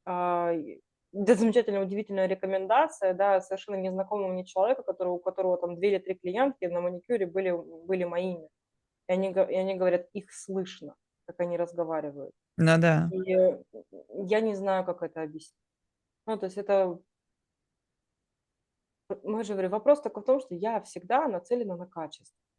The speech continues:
Speaker 1: а не на процесс. Иногда нужен процесс, и он важен. Но важно же, что человек получит и, и как он будет жить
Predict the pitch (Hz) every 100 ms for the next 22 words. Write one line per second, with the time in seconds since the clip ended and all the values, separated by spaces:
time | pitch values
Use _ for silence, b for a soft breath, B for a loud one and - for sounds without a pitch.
0 | _ 175 175 175 170 156 - 117 - 190
1 | 190 202 247 247 208 202 196 190 170 143
2 | - 175 170 165 151 147 - _ _ _
3 | 185 190 196 175 180 208 196 175 170 -
4 | 180 180 180 180 - 180 214 - - 170
5 | - - 180 180 180 175 170 170 196